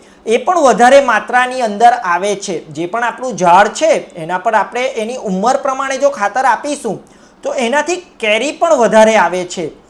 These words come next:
અને કેરીની સાઇઝ જે આપણે આવી જોઈએ એ પણ વધારે આવે છે. કારણ કે આંબા કલમ પર કેરી તો ઘણી આવે છે પણ એની સાઇઝ નાની થઈ જાય છે. તો એ માટે પણ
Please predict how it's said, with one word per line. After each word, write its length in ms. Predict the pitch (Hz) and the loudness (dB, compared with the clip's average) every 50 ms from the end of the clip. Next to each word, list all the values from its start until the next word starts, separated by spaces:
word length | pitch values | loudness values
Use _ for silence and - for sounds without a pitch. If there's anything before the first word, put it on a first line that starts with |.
| _ _ _ _ _ - | _ _ _ _ _ -6
અને 180 | 226 269 370 403 - - - | -4 -4 -4 -6 -8 -12 -10
કેરીની 600 | - 214 202 214 220 240 285 320 349 370 370 - - | -4 0 0 2 2 0 -4 -6 -6 -8 -8 -8 -10
સાઇઝ 500 | - - - 190 220 262 262 214 - - - - - - - - | -4 2 4 6 8 8 6 4 -2 -6 -14 -20 -20 -20 -20 -14
જે 180 | 151 151 254 320 | -6 0 4 4
આપણે 340 | 339 302 302 - 330 349 349 - - 208 190 | 6 4 4 4 2 2 2 2 0 -2 0
આવી 240 | 196 214 262 285 262 214 | 0 0 0 -2 -2 2
જોઈએ 320 | 254 233 214 190 185 - - - - - | 2 0 2 0 -2 -4 -4 -8 -4 0
એ 100 | 233 254 | 0 0
પણ 240 | 254 - 381 339 302 254 | 2 2 2 2 4 4
વધારે 340 | 226 190 233 233 233 240 233 | 4 6 6 6 8 8 6
આવે 300 | 208 - 226 175 170 170 | 6 4 4 2 -2 -4
છે. 200 | 170 - 170 151 123 - - _ _ _ _ _ - | -6 -6 -8 -8 -8 -10 -16 _ _ _ _ _ -10
કારણ 420 | 160 147 156 165 202 240 262 254 - | -6 -4 -4 -2 -2 -2 -4 -4 -2
કે 100 | 302 320 339 330 247 - - _ _ | -2 -2 -2 -2 -6 -10 -18 _ _
આંબા 320 | 185 175 180 185 220 262 277 277 | -8 -6 -2 2 2 2 4 4
કલમ 240 | 285 294 302 294 | 2 2 2 2
પર 160 | 294 320 311 320 - | 2 2 0 0 0
કેરી 320 | 240 220 214 220 269 262 - | 0 0 0 -2 -2 0 0
તો 100 | 302 269 | 0 2
ઘણી 380 | 214 262 262 277 302 302 285 240 | 2 2 2 2 2 4 4 4
આવે 180 | 208 196 196 190 | 4 2 0 -2
છે 220 | 185 - 185 156 143 - _ _ _ _ _ _ _ - | -4 -6 -8 -8 -10 -12 _ _ _ _ _ _ _ -6
પણ 120 | 220 269 294 | 0 0 0
એની 200 | 311 339 359 349 - - - | 2 0 -2 -4 -6 0 2
સાઇઝ 340 | 320 - 269 330 294 233 247 247 | 6 6 6 6 4 2 2 2
નાની 260 | 233 233 254 302 294 | 4 4 2 0 -2
થઈ 260 | - 247 233 214 214 | 0 0 0 0 2
જાય 360 | 180 202 190 185 185 180 175 170 - | 2 4 4 4 4 2 0 -4 -6
છે. 120 | - 180 151 127 - - - _ _ _ _ _ _ _ _ - | -6 -6 -8 -8 -10 -16 -20 _ _ _ _ _ _ _ _ -8
તો 60 | 247 254 - - 269 | -8 -8 -6 -4 -4
એ 100 | 285 339 | -2 -2
માટે 300 | 339 339 320 302 311 339 339 | 0 0 0 0 0 -2 -2
પણ 220 | 339 370 359 359 | 0 -2 -2 -4